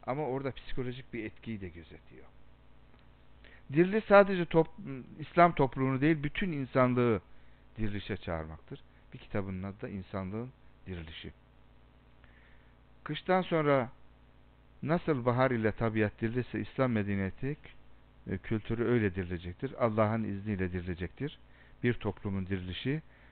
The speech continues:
basübadel mevt gibidir. Öyle yazan bir toplumun, kültürün olağanüstü top-,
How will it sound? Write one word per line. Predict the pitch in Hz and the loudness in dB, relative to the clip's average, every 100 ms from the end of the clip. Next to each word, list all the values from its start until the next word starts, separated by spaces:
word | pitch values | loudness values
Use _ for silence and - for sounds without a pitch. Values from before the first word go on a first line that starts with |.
| - | 0
basübadel | 104 107 - 107 104 101 104 | 4 4 2 0 0 2 0
mevt | 98 104 113 95 - - | 0 0 0 -2 -10 -16
gibidir. | 90 85 80 - - - - - 101 | -10 -10 -10 -14 -18 -20 -20 -6 2
Öyle | 107 | 4
yazan | 117 98 92 90 | 6 4 2 -4
bir | 87 | -4
toplumun, | 95 87 98 92 95 - - - - - | -8 -6 -4 -4 -4 -8 -20 -20 -20 -6
kültürün | - 98 110 110 98 | -4 -2 -2 -2 0
olağanüstü | 98 104 110 98 - 95 | 0 2 0 0 -6 -10
top-, | - 95 | -4 -6